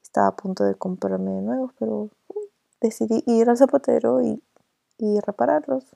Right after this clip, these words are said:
Y todavía los sigo usando y todavía no me he comprado un par nuevo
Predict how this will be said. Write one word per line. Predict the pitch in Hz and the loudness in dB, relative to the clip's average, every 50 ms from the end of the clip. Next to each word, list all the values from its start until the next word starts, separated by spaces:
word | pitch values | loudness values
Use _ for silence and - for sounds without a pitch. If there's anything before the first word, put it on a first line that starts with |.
| _ _ - | _ _ -14
Y | 226 | -8
todavía | - - - - 202 202 | -2 0 2 4 4 4
los | 202 202 196 | 2 0 -2
sigo | - - 202 202 202 | -2 -4 -4 -4 -4
usando | 190 - - 113 226 233 269 - - - | -4 0 0 0 0 0 -4 -6 -6 -6
y | 294 302 294 | -6 -6 -6
todavía | - - 262 - 202 196 190 190 190 185 | -2 0 0 2 2 2 0 0 0 -2
no | 185 180 | -2 -2
me | 180 190 | -4 -4
he | 190 - | -4 -4
comprado | - 196 202 - - - - - 214 | -6 -6 -6 -6 -6 -4 -6 -6 -8
un | 208 | -8
par | - - - - - | -8 -8 -10 -10 -12
nuevo | - - - - - | -14 -14 -12 -12 -14